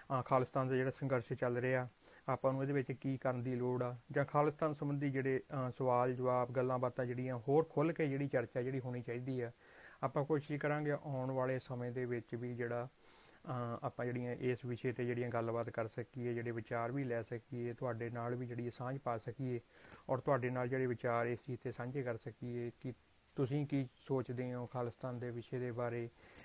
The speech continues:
ਅ, ਜੇ, ਜੇ, ਜਾਂ ਜਿਹੜੇ ਸਵਾਲ ਆਉਂਦੇ ਆਪਾਂ ਨੂੰ ਉਸ ਵਿਸ਼ੇ ਦੇ ਬਾਰੇ ਤੁਸੀਂ ਕੀ ਸੋਚਦੇ ਹੋ। ਸੋ ਅੱਜ ਜਿਹੜਾ ਆਪਾਂ ਪ੍ਰੋਗਰਾਮ ਕੀਤਾ, ਇਹਦਾ ਮਕਸਦ ਸਿਰਫ ਤੇ ਸਿਰਫ, ਅ, ਇਹੀ ਸੀਗਾ ਕਿ ਆਪਾਂ ਜਿਹੜੀ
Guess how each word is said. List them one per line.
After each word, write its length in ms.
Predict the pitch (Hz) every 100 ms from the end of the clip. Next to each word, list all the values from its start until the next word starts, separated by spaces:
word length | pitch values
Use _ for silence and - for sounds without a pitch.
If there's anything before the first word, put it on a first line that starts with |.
| - 127
ਅ, 20 |
ਜੇ, 200 | 120 131
ਜੇ, 140 | 123 139
ਜਾਂ 220 | 127 135
ਜਿਹੜੇ 180 | 143 151
ਸਵਾਲ 500 | 147 123 120 127 139
ਆਉਂਦੇ 300 | 123 117 120
ਆਪਾਂ 260 | 117 -
ਨੂੰ 160 | 120 120
ਉਸ 260 | 120 117 -
ਵਿਸ਼ੇ 260 | 120 -
ਦੇ 140 | 117 120
ਬਾਰੇ 260 | 117 113
ਤੁਸੀਂ 280 | 110 120 123
ਕੀ 140 | 117 117
ਸੋਚਦੇ 460 | 120 110 - 127
ਹੋ। 120 | 117 117 - - - - - - -
ਸੋ 300 | - 180 190 160 165
ਅੱਜ 240 | 165 - 220 226 226 185
ਜਿਹੜਾ 420 | 170 175 202 196 -
ਆਪਾਂ 260 | 165 185
ਪ੍ਰੋਗਰਾਮ 500 | 180 160 151 160 160
ਕੀਤਾ, 500 | 151 135 - 139 127 113 - - - _ _ _ - - -
ਇਹਦਾ 180 | 147 147
ਮਕਸਦ 640 | 147 131 - 147 139 143
ਸਿਰਫ 240 | 131 143 139
ਤੇ 160 | 156
ਸਿਰਫ, 280 | 131 135 -
ਅ, 260 | 139 131 -
ਇਹੀ 240 | 131 131
ਸੀਗਾ 280 | 127 127 127
ਕਿ 220 | - 131
ਆਪਾਂ 300 | 123 - 127
ਜਿਹੜੀ 260 | 123 127